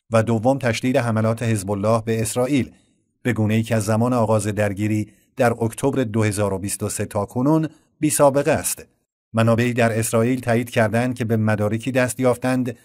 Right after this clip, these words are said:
که تشدید حملات حزب الله بر علیه مواضع اسرائیل بعد از دستور مستقیم اسماعیل قاآنی، فرمانده سپاه قدس، صورت گرفته است. گفته شده بعد از تصمیم نهایی اسرائیل برای حمله به رفح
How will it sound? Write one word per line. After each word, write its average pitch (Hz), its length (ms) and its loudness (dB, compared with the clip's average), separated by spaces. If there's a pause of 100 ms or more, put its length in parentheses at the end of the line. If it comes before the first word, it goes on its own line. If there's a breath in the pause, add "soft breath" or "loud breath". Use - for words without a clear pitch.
که 160 140 -2
تشدید 139 400 0
حملات 117 420 2
حزب 110 280 0
الله 110 260 2
بر 110 200 2
علیه 107 360 0
مواضع 104 600 -2
اسرائیل 127 520 -2 (460 loud breath)
بعد 113 200 2
از 110 140 2
دستور 120 380 0
مستقیم 113 500 0
اسماعیل 110 640 -2
قاآنی، 113 640 0 (340 loud breath)
فرمانده 127 500 2
سپاه 110 500 0
قدس، 139 320 2 (300 soft breath)
صورت 107 400 -2
گرفته 98 340 -6
است. - 340 -10 (800)
گفته 127 260 0
شده 135 240 0
بعد 127 200 4
از 127 140 2
تصمیم 127 380 -2
نهایی 113 440 0
اسرائیل 120 580 0
برای 113 340 2
حمله 107 320 -2
به 110 140 0
رفح 104 400 0